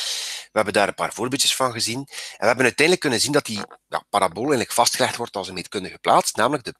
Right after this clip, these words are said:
punten die even ver van een vast punt als van een rechte liggen. Dat vast punt noemen we het brandpunt, die rechte noemen we de richtlijn.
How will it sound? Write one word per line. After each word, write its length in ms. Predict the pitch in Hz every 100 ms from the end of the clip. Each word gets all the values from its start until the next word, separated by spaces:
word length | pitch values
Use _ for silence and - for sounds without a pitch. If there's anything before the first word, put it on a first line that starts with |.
| -
punten 440 | 127 175 202 202
die 180 | 117 80
even 340 | - 190 160 101
ver 260 | 110 165
van 180 | 117 90
een 100 | 78
vast 420 | - 151 175 -
punt 200 | - 156
als 140 | 139 -
van 140 | 113
een 120 | 98
rechte 640 | 82 107 90 - - - -
liggen. 320 | _ - - _ _ _ _ _ _
Dat 120 | - -
vast 240 | 131 -
punt 180 | 98 -
noemen 200 | 85 71
we 60 |
het 100 | -
brandpunt, 680 | - 139 180 - 185 196 - - -
die 120 | - -
rechte 260 | 113 -
noemen 200 | 101 95
we 60 | 82
de 80 | -
richtlijn. 380 | - - -